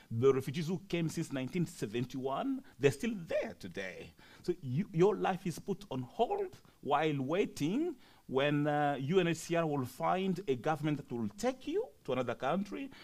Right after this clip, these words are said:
or when there will be peace in your country, then you can go back to your country. Meanwhile, you are on standby for ten years, twenty years, or thirty years. And for the children, their future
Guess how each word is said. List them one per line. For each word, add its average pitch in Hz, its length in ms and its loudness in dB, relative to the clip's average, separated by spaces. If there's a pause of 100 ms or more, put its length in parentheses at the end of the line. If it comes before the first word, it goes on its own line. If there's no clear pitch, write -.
(140)
or 180 380 2
when 170 300 4
there 165 120 0
will 160 80 2
be 156 160 0
peace 247 340 -2
in 185 100 2
your 160 140 0
country, 247 420 2
then 226 160 -2
you 175 60 -4
can 156 180 4
go 139 220 2
back - 420 -8
to - 80 -8
your 95 80 -4
country. - 180 -10 (160)
Meanwhile, 196 600 4 (140)
you 170 160 2
are 196 80 0
on 196 120 4
standby 110 800 -2
for 113 240 -4
ten 170 200 0
years, 160 540 -4
twenty 143 300 -6
years, 120 300 -10
or 127 40 -20 (140)
thirty - 240 -12
years. - 380 -20 (340)
And 147 160 4
for 160 160 -2
the 135 120 -2
children, 208 840 0 (340)
their 196 240 4
future - 580 -8